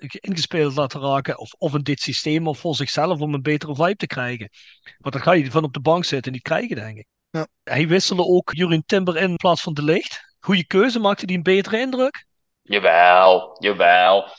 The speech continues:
Speaker 3: Ik denk dat, eh, Timber, als je het naast, eh, De Ligt en dus met De Ligt vergelijkt, wel degelijk de beste keuze is, omdat hij opbouwend gezien sterker is. De Ligt is echt een verdediger.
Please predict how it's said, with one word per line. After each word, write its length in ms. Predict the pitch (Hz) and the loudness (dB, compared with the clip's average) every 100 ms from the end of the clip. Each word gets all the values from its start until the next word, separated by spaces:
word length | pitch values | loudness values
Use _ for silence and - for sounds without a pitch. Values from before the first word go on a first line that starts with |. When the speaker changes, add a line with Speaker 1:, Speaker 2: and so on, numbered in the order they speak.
| _ | _
Speaker 3:
Ik 200 | - 190 | 0 2
denk 220 | 196 185 - | 6 4 4
dat, 180 | - | 2
eh, 180 | 175 147 | 4 6
Timber, 420 | 131 190 196 185 147 | 4 6 4 4 0
als 200 | 147 - | 0 0
je 60 | |
het 140 | 147 143 | -4 0
naast, 380 | 147 151 - | 2 2 0
eh, 140 | 156 135 | -2 0
De 160 | 120 131 | 2 2
Ligt 340 | 143 160 - | 2 0 -6
en 160 | 139 123 | -10 -8
dus 140 | 127 | -8
met 180 | 135 123 | -8 -6
De 60 | |
Ligt 240 | 127 135 - | -2 -2 -2
vergelijkt, 720 | 127 120 123 123 131 - - | -4 -4 2 2 2 -2 -14
wel 180 | - 117 | -6 -2
degelijk 380 | 123 151 131 127 | 2 0 0 -10
de 60 | - | -4
beste 280 | 120 - - | -4 -4 -6
keuze 380 | 123 123 117 | -4 -4 -6
is, 180 | 113 107 | -10 -12
omdat 260 | 107 110 - | -6 -4 2
hij 200 | 104 - | 2 2
opbouwend 500 | 120 - 131 131 - | -2 2 4 4 -4
gezien 320 | 120 - 113 | -10 -10 -10
sterker 560 | - - 127 131 - - | -8 0 0 -2 -8 -8
is. 380 | 123 - - - - - | -6 -8 -14 -20 -20 -8
De 80 | 110 | 0
Ligt 260 | 143 - | 0 0
is 220 | 113 - - | -6 -8 -4
echt 320 | 147 165 - | 0 0 -2
een 120 | 139 | -10
verdediger. 880 | 117 113 131 131 139 127 131 135 - | -10 0 4 4 4 2 0 0 -8